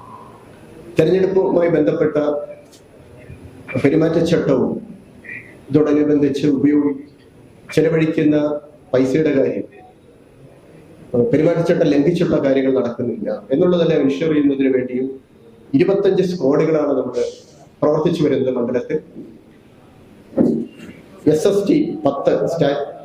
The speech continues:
സ്റ്റാറ്റിക് സർവൈലൻസ് ടീമുകൾ പത്തെണ്ണം ഉണ്ട്. ഇവർ പ്രത്യേകിച്ച് ചെക്ക് പോസ്റ്റുകൾ പല സ്ഥലങ്ങളിൽ സ്ഥാപിച്ച് അവിടെ നിന്ന് വാഹനങ്ങൾ പരിശോധിക്കുകയും ആ പരിശോധിക്കുന്ന പ്രക്രിയ മുഴുവനായിട്ട് വീഡിയോഗ്രാഫി ചെയ്യുകയും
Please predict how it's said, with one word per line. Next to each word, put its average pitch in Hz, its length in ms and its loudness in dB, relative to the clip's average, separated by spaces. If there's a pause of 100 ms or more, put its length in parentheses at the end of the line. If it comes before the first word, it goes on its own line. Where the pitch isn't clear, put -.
(220)
സ്റ്റാറ്റിക് 160 480 0
സർവൈലൻസ് 147 440 0
ടീമുകൾ 123 420 0
പത്തെണ്ണം 123 400 0
ഉണ്ട്. 120 120 -2
ഇവർ 151 280 -2
പ്രത്യേകിച്ച് 151 500 -2
ചെക്ക് 156 260 -2
പോസ്റ്റുകൾ 151 400 -2
പല 131 120 0
സ്ഥലങ്ങളിൽ 135 520 0
സ്ഥാപിച്ച് 131 440 -2 (1160)
അവിടെ 135 160 2
നിന്ന് 135 400 2 (840)
വാഹനങ്ങൾ 135 640 2
പരിശോധിക്കുകയും 127 720 0 (1000)
ആ 151 300 2
പരിശോധിക്കുന്ന 170 600 2
പ്രക്രിയ 170 400 0
മുഴുവനായിട്ട് 170 500 2
വീഡിയോഗ്രാഫി 151 600 0
ചെയ്യുകയും 123 560 -8